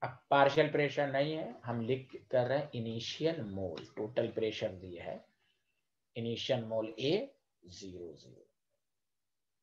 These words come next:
moles at equilibrium। मैं पहले question में लिख रहा हूं तो बाकी सब में इसी तरह रहेगा, A minus two X, X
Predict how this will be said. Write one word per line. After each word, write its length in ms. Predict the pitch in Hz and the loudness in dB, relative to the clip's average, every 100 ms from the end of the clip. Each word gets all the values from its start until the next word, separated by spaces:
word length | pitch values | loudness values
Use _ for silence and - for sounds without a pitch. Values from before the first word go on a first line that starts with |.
| _ 762 762 _ _ _ _ _ _ | _ _ _ _ _ _ _ _ _
moles 640 | 104 104 135 156 175 190 - - | -12 -2 2 2 2 -2 -8 -2
at 280 | 131 131 131 | 2 2 2
equilibrium। 720 | 113 - 107 92 95 87 85 87 | -6 -10 -10 -6 -6 -6 -8 0
मैं 200 | 135 135 | 0 6
पहले 280 | 139 139 151 | 8 8 8
question 540 | 147 147 143 151 151 | 6 2 2 -2 -4
में 140 | 156 170 | -4 -2
लिख 240 | 151 139 | 0 2
रहा 120 | 143 156 | 4 4
हूं 100 | 180 | 4
तो 100 | 127 131 | 4 4
बाकी 260 | 127 135 | 4 0
सब 200 | 139 139 | -2 -2
में 100 | 143 | -2
इसी 180 | 123 127 | -8 -8
तरह 180 | - 104 | -6 -6
रहेगा, 420 | 92 73 58 - _ _ _ _ _ _ _ _ | -6 -12 -14 -20 _ _ _ _ _ _ _ _
A 180 | 127 139 | -4 -2
minus 500 | 143 143 143 143 - | 0 0 0 -2 -4
two 160 | 151 147 | -4 2
X, 240 | 165 - - - - _ _ _ _ _ _ _ _ _ _ | 2 2 -6 -10 -14 _ _ _ _ _ _ _ _ _ _
X 460 | - 123 135 - - | -10 -2 -2 -4 -12